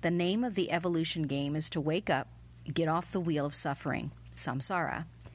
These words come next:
and onto the ground of full presence,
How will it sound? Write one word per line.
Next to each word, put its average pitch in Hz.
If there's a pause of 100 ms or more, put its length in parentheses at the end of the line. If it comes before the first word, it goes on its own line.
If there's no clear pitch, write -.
(300)
and 170
onto 208
the 214
ground 156
of 151
full 139
presence, -